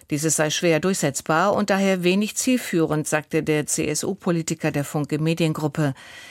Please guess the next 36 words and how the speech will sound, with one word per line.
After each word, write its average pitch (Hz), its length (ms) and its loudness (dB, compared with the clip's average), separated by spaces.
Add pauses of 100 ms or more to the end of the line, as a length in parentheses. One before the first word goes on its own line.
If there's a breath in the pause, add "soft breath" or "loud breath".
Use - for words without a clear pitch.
(160 loud breath)
Die 165 80 0
Grundsatzentscheidung, 165 1300 0
ab 151 180 -2
wann 180 320 2
ein 185 320 -4
Kind 254 320 0
ein 202 180 0
Smartphone 165 720 -2
erhalte, 151 720 -2
treffe 190 360 -2
nicht 196 240 -2
der 214 80 -2
Staat, 170 480 -2
sondern 170 500 0
liege 156 340 0
in 190 120 0
den 185 140 -2
Händen 160 420 -2
der 185 160 2
Eltern. 180 420 -2 (640 loud breath)
Innerhalb 190 420 2
der 170 120 2
Familie 180 600 2
brauche 139 420 0
es 160 180 -2
eine 151 220 0
konsequente 175 720 0
Begleitung 180 720 -2
und 170 220 -4
Kontrolle, 175 640 0 (320 loud breath)
um 185 220 2
Risiken 170 640 2
sozialer 156 580 0
Netzwerke 143 720 -2
zu 135 240 -6
begegnen. - 480 -8